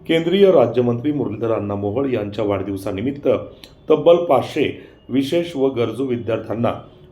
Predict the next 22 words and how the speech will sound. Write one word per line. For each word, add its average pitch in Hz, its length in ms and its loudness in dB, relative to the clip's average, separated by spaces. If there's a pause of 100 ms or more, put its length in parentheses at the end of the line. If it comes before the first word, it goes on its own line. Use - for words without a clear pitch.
(100)
शालेय 123 260 2
दप्तर 135 500 -2
आणि 107 160 -2 (120)
खाऊ 104 140 -4
वाटप 104 260 -4 (460)
या 147 100 4
कार्यक्रमाचे 107 680 -2
आयोजन 107 380 -2
करण्यात 101 360 -10
आले 101 160 -4
होते. 95 340 -2 (280)
यावेळी 117 380 2 (540)
भाजपाचे 143 500 4
पुणे 123 320 0
शहर 120 160 -2
उपाध्यक्ष 110 640 -4 (560)
शशीधर 151 300 2
पुरम, 147 520 0
माजी 117 240 -2
नगरसेविका 107 680 -6
कालिंदा 101 400 -4
पुंडे, 135 560 -2